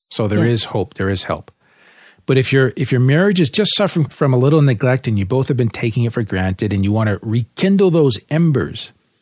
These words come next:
Speaker 1: use the content we've given you in this episode. If you need more tools, make sure that you sign up for our email list. And you can do that on our site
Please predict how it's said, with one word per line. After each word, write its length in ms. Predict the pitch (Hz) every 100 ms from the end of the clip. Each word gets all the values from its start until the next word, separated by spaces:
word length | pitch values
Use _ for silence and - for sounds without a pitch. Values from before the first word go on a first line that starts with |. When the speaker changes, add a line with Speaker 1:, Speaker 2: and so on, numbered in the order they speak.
| _ -
Speaker 1:
use 260 | 135 180
the 100 | 196
content 360 | - 147 139 135
we've 160 | 120
given 220 | 123 123 117
you 80 | 107
in 60 |
this 160 | 98 107
episode. 440 | 101 - - -
If 120 | 98 110
you 60 |
need 340 | 117 131 120 - _ _ _ _ _
more 300 | 110 131 175
tools, 420 | 190 143 110 110 117
make 240 | 127 143
sure 180 | - 160
that 140 | 156
you 140 | 147 139
sign 280 | - 120
up 140 | 110 -
for 320 | - 101 85
our 160 | 113 - _
email 360 | 165 185 135 82
list. 320 | 76 - - -
And 240 | 117 117
you 60 | 117
can 140 | 120
do 140 | 131 139
that 240 | 147 151
on 200 | 135 147
our 120 | 190
site 400 | 190 - 131 123